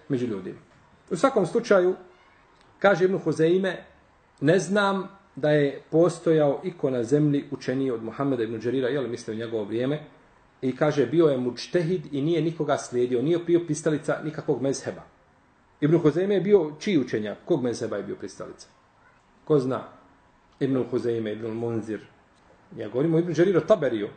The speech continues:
a pitam te o Ibn Huzeymi. Ibn Huzeymi je bio šafijskog mezheba, braćo. I Ibn Al-Bejheqi je bio šafijskog mezheba. I šafijski učenjaci su,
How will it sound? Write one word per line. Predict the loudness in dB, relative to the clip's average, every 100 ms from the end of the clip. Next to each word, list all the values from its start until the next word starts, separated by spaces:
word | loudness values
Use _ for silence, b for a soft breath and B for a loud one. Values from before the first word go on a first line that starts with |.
| -14 -10
a |
pitam | -4 0 2
te | 4
o |
Ibn | 2 2
Huzeymi. | 4 4 4 2 -4 -12 _ _ _ _ _
Ibn | 0 2
Huzeymi | 4 6 6
je | 4
bio | 4 4
šafijskog | 4 2 0 -2 -2 -2
mezheba, | -4 -6 -8
braćo. | -12 -16 -20 _ _ _ _ 0
I | 2 2 0 0
Ibn | 2 4
Al-Bejheqi | 4 6 6 6 0 2
je | 4
bio | 4 2
šafijskog | 2 0 -4 -4 -4
mezheba. | -6 -8 -12 -16 -12
I | -4
šafijski | 2 2 2 -4 0 0
učenjaci | 2 0 2 0 -2
su, | -6 -6